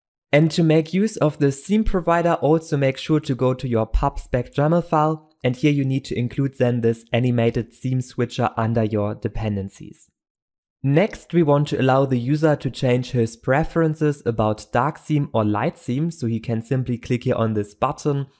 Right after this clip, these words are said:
and then he switches between light and dark theme. To achieve this, we go to our main dot dart file, and here within the build method, we want to get then first of all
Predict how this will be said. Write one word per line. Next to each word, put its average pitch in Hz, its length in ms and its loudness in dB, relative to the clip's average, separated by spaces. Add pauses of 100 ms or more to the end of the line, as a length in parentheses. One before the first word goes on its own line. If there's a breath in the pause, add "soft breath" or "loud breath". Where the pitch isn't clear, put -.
(180 soft breath)
and 113 180 -2
then 113 180 0
he 113 180 -2
switches 117 520 -6
between 107 380 -4
light 110 360 -2
and 110 160 -2
dark 98 280 -2
theme. 101 320 -20 (460)
To 170 120 4
achieve 220 400 0
this, 214 240 2
we 160 80 4
go 147 200 2
to - 160 -4
our 123 180 4
main 123 300 0
dot 110 340 0
dart 131 240 -4
file, 196 400 -4 (500)
and 143 180 4
here 190 300 2
within 151 400 2
the 123 60 2
build 139 300 2
method, 160 500 0
we 131 100 2
want 123 240 0
to 135 100 -4
get 123 300 0
then 120 160 0
first 135 420 -4
of 123 180 -8
all 120 160 0